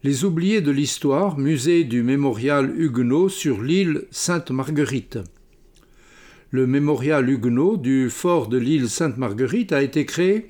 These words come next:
en mille neuf cent cinquante à l'initiative du pasteur Charles Monod, qui voulait ainsi attirer l'attention sur des oubliés de l'histoire.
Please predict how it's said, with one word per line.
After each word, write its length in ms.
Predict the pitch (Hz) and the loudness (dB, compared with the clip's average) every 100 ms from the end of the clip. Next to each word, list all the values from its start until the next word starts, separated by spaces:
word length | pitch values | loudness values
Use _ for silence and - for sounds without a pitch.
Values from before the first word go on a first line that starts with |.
| _ - - - - | _ -20 -20 -20 -4
en 80 | 143 | -2
mille 260 | 143 220 196 | 2 2 2
neuf 140 | 180 | 0
cent 180 | - 180 | -2 -2
cinquante 680 | - 147 - 147 196 190 190 - _ - _ _ _ | 0 -2 -2 -2 -2 -4 -10 -12 _ -20 _ _ _
à 80 | 151 | 0
l'initiative 800 | 185 208 185 - 156 - 208 196 | 2 2 0 0 -2 0 -2 -2
du 120 | 131 131 | -2 -2
pasteur 460 | 156 - 196 190 | -2 -2 -2 -2
Charles 380 | - 190 156 127 | -2 -2 0 0
Monod, 460 | 123 147 123 147 190 _ _ _ _ _ - _ _ | 0 2 2 2 -2 _ _ _ _ _ -20 _ _
qui 120 | 165 | -2
voulait 360 | 156 202 202 202 | 2 2 2 0
ainsi 500 | 190 - 185 156 - | 0 0 2 2 0
attirer 400 | 170 175 196 175 | -4 -2 0 2
l'attention 680 | 156 139 156 120 - 185 214 | 2 0 -2 -4 -2 0 0
sur 320 | 190 175 135 | -2 -2 0
des 260 | 117 113 156 | 0 0 0
oubliés 440 | 185 151 151 196 | 0 0 2 2
de 100 | 127 | 0
l'histoire. 720 | 123 123 - 135 113 90 - | -2 -2 -2 0 0 -2 -10